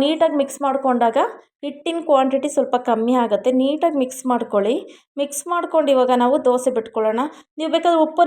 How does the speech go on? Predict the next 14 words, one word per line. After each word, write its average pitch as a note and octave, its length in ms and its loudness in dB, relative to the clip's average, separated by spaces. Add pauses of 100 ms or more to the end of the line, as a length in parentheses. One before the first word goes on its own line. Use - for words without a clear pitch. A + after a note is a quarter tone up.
ನೈಟು D4 320 4
ಹಾಕ್ಬೋದು, C#4+ 400 2 (100)
ಬೆಳಗ್ಗೆ A#3+ 380 2
ಎದ್ದು C4 220 0
ಹಾಕ್ಬೋದು. B3 360 2 (120)
ನೈಟ್ B3+ 260 2
ಹಾಕಿದ್ರೆ C#4 320 2 (100)
ಚೆನ್ನಾಗಿರುತ್ತೆ, B3+ 680 0
ಬೇ-, A3+ 220 2 (120)
ಬೇಗ B3 140 2 (160)
ಕರ-, A3 220 2 (100)
ಕರಗಿರುತ್ತೆ B3 520 0 (140)
ಎಲ್ಲ A#3 100 2 (160)
ಅನ್ನೋ A#3+ 160 0